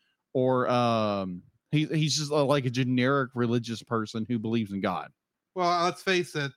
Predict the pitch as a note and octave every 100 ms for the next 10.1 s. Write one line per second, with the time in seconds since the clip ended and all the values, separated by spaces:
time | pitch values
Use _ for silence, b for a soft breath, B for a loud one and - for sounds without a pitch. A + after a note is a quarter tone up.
0 | - C3+ D3+ D#3+ C3 - C#3+ C3+ B2+ C3+
1 | B2+ G#2+ A#2+ C3 C3 B2+ A2+ A2+ B2 B2+
2 | A#2 - - _ _ _ _ _ _ B2
3 | A2+ C3+ C3+ B2 B2+ B2 A#2+ A#2 C3+ C3+
4 | C3 A2+ A2 G#2+ A#2+ A#2+ A2+ G2 - _
5 | _ _ _ _ _ _ _ _ _ _
6 | _ _ C#3 D3 C#3 D#3 D3 D#3 D#3 D#3
7 | G#3+ - D3 F3+ F3 C#3 D#3 F3+ D3 B2+
8 | B2 E3+ F3+ E3+ F3 D#3+ B2+ - D3+ E3+
9 | F3 B2 G#2+ B B C3 C3 C3 A2 -
10 | -